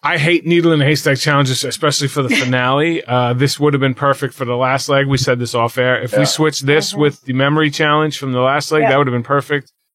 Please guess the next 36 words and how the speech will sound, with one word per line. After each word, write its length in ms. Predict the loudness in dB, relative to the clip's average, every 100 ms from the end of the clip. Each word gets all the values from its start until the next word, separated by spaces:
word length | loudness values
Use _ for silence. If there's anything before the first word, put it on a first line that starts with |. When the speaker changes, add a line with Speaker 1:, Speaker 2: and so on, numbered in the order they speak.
| _ -2
Speaker 1:
Nobody, 400 | 0 2 0 0
the 140 | 2
Alliance 420 | 2 2 0 0
wouldn't 160 | -2 0
have 100 | 0
helped 300 | -2 -2 0
out 220 | -2 -2
for 160 | -4 0
needle 260 | 0 0
in 80 | 0
a 20 |
haystack 360 | 0 -2 -4 -4
challenge, 400 | -2 0 -2 -4
and 120 | -4
then 100 | -4
the 60 | 0
memory 300 | 0 0 -2
challenge 300 | -2 -4 -4
would 100 | -6
have 80 | -2
really 160 | -2 -2
separated 580 | -2 -2 -2 -4 -6
teams 320 | -10 -10 -10 -8
here. 280 | -6 -6 _ _ _ _ _
So 440 | -12 -4 0 0 0
a 80 | -2
little 300 | 2 2 2
bit 200 | 2 2
of, 220 | 0 -2
uh, 240 | -2 0
mishap 720 | -4 -4 -2 -2 -2 -4 -4
on 200 | -6 -6
the 60 | -8
producer's 480 | -10 -8 -6 -8 -18
part 340 | -8 -6 -6
here. 360 | -6 -4 -6